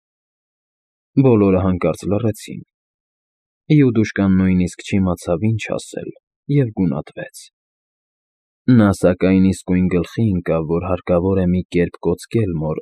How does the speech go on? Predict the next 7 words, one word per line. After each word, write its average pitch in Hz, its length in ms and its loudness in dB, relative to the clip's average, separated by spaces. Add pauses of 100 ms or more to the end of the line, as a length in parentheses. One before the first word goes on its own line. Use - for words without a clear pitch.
անախորժ 95 560 -4
խոսքը, - 480 -16 (800)
և 143 180 4
դառնալով 120 560 0
հայր 98 240 0
գործակալին 82 720 -2
սկսեց. - 540 -20